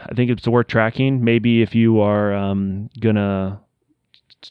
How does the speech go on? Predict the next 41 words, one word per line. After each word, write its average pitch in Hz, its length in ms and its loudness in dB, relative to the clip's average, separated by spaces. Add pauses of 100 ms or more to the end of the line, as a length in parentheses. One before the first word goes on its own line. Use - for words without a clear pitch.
try 110 220 0
and 104 120 0
do 101 120 -2
something 110 400 -2
to 98 380 -4
improve 110 680 -2
your 101 260 -4
Murph 104 300 -4
chance, 113 380 -4
then 101 160 -4
maybe 101 340 -4
in 98 120 -4
Zen 104 180 -4
Planner, 104 420 -4 (460)
just - 220 -10
maybe 104 240 -2
at 98 160 -4
the 101 160 -6
end 98 220 -6
put 101 160 -4
Murph 101 340 -2
prep 98 380 -2
and 95 100 -2
then 95 260 -2
say 95 280 -4
you 92 140 -4
did 92 200 -4
twenty-five 92 400 -6
push-ups, - 460 -8
or 92 340 -8
maybe 92 580 -4
just 101 220 -8
put 95 220 -4
the - 80 -6
notes 92 280 -4
in 92 100 -4
there 90 180 -6
if - 100 -12
you 101 60 -8
did 95 180 -4
something. 92 480 -6